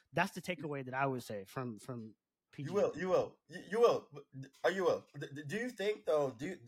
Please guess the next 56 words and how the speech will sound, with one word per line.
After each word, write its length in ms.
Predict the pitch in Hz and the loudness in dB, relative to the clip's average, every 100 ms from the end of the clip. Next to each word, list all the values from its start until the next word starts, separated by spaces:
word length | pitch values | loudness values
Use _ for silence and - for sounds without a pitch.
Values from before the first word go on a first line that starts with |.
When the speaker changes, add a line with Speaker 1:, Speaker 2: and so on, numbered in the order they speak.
| - | 0
Speaker 2:
uh, 80 | 165 | 0
yeah, 140 | 147 147 | 2 0
you 160 | 147 | 0
will. 200 | 156 104 | 0 0
So, 180 | - 151 | -2 -6
so, 280 | 139 147 123 | -2 -2 -2
l-, 120 | 143 - | -6 -8
so 240 | - 190 | -8 -8
for 160 | 175 170 | -4 -2
example, 340 | 139 117 98 | 0 -2 -2
right? 200 | 101 104 104 _ _ _ _ - | -2 -2 -4 _ _ _ _ 0
Um, 300 | 117 107 101 | 2 2 0
I 120 | 123 175 | 0 0
thought 220 | 170 151 | 2 2
about 280 | 143 120 - | 2 0 -2
what 120 | 135 | -10
P 120 | 139 | -8
G 140 | 120 113 | -10 -10
said, 260 | - 113 | -6 -6
but 80 | 110 | -4
then 140 | 131 147 | -4 -2
I 120 | 131 | -2
thought 240 | 131 120 | 0 -2
about, 200 | 113 113 | 0 -4
for 60 | 135 | -4
example, 240 | 120 107 | -8 -6
Mark 180 | 110 104 | -8 -8
Suster, 320 | - 101 - | -10 -18 -10
right? 180 | 98 95 - _ _ _ _ - | -8 -8 -12 _ _ _ _ -6
You 80 | |
guys 240 | 117 120 120 | 0 0 0
know 240 | 117 95 | -2 -2
Speaker 1:
Yeah. 120 | 123 113 | 0 0
Speaker 2:
I 100 | 139 | 0
emailed 300 | 131 123 113 | -2 -4 -2
Mark 160 | 117 | -4
Suster, 400 | - 120 113 110 | -6 -12 -12 -12
et 60 | 107 | -6
cetera. 300 | 117 104 90 - | -6 -6 -8 -12
But 100 | 107 | -12
here's 240 | 123 180 156 | -6 -6 -6
the 100 | 147 | -8
thing, 260 | 175 143 | -6 -6
though. 220 | 107 95 - _ _ _ _ _ _ _ _ _ _ | -6 -8 -12 _ _ _ _ _ _ _ _ _ _
Mark 260 | 113 110 190 | -4 0 0
Suster 360 | - 202 - 139 | -4 -8 -4 -2
has 180 | 110 - | -2 -2
two 260 | - 143 | -12 -10
emails. 520 | 175 170 127 90 - - | -12 -10 -10 -10 -12 -10
I'm 60 | |
not 100 | 113 | -6
gonna 100 | 117 | -6
say 160 | 123 131 | -6 -6
his 100 | 127 | -4
other 160 | 127 135 | -4 -4
email. 300 | 127 98 | -6 -8